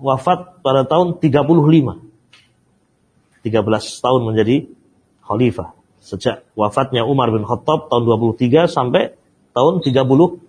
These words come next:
lima. Kemudian Ali bin Abi Thalib sejak tahun tiga puluh lima sampai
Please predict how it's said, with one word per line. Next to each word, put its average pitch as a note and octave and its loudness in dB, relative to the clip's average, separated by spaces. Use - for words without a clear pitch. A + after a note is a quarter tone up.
lima. A#2 -2
Kemudian E3+ 2
Ali F3+ 4
bin D#3+ 4
Abi D3 2
Thalib F#3+ 0
sejak C#3 -4
tahun F3 2
tiga D3 0
puluh D3+ 2
lima F#3+ 2
sampai F#3 -2